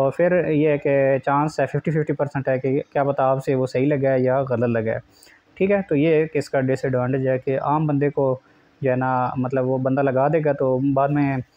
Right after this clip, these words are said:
जब वो light जाएगी तो उस बल्ब ने on नहीं होना तो बंदा परेशान हो जाएगा कि ये पता नहीं ये बल्ब क्यों नहीं on हुआ। तो अगर इस तरह on नहीं होता तो फिर आप इसको जो है ना इसकी pin change कर दें, ठीक है,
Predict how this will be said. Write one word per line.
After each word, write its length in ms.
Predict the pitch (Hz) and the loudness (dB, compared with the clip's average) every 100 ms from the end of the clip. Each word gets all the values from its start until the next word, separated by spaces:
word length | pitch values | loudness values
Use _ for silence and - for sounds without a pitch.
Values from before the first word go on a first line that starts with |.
| - - _ 139 | -20 -20 _ -2
जब 140 | 135 | 0
वो 340 | 131 127 127 - 139 | 2 2 0 -2 -2
light 220 | 131 143 | 0 0
जाएगी 360 | 143 147 160 147 | 2 0 2 0
तो 140 | 131 | 2
उस 120 | 123 - | 0 0
बल्ब 220 | 131 139 | 0 0
ने 140 | 147 143 | 2 0
on 160 | 135 | 0
नहीं 180 | 151 160 | 0 0
होना 180 | 135 131 | 0 -2
तो 100 | 131 | -2
बंदा 200 | 131 139 | -2 -2
परेशान 360 | - - 143 143 | -4 -4 -2 0
हो 80 | |
जाएगा 260 | 127 123 127 | 0 0 -2
कि 100 | 127 | -2
ये 80 | 123 | -2
पता 220 | 131 139 | -2 -4
नहीं 240 | 131 131 139 | -4 -4 -4
ये 60 | 127 | -2
बल्ब 220 | 127 127 | -2 -2
क्यों 120 | 143 131 | -4 -2
नहीं 140 | 117 | -2
on 140 | 110 | -6
हुआ। 180 | - 127 - - - _ _ | -12 -18 -18 -20 -20 _ _
तो 60 | 156 | -2
अगर 240 | 151 160 | 2 2
इस 160 | 151 175 | 0 0
तरह 280 | 180 165 170 | 2 4 2
on 80 | 196 | 0
नहीं 100 | 190 | -2
होता 160 | 160 | 0
तो 60 | 156 | 0
फिर 160 | 160 151 | 0 0
आप 220 | 147 156 | 0 -2
इसको 420 | - 156 143 143 | -4 0 0 0
जो 120 | 139 | 0
है 60 | 131 | 0
ना 100 | 139 | 0
इसकी 180 | - 143 | -4 -4
pin 200 | 156 151 | -2 -2
change 300 | 143 135 127 | -2 -2 -2
कर 120 | 117 | -4
दें, 160 | 117 | -6
ठीक 200 | 117 151 | -6 -6
है, 80 | 170 | -6